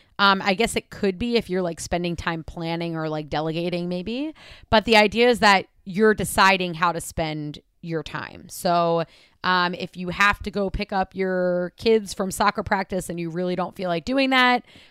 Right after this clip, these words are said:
um, you would ex-, be experiencing lower control during that period of time. Um, if you're able to come home and you hate doing dishes and someone else in your house does dishes, but you don't mind taking out the trash, so you do that, that would be a higher level of control.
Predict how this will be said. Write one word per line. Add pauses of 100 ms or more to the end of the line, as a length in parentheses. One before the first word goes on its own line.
(100)
um, (160)
you
would (100)
ex-,
be
experiencing
lower
control
during
that
period
of
time. (340)
Um, (160)
if
you're
able
to (580)
come
home
and
you
hate
doing
dishes
and
someone
else
in
your
house
does
dishes,
but
you
don't
mind
taking
out
the
trash,
so
you
do
that, (280)
that
would
be
a
higher
level
of
control.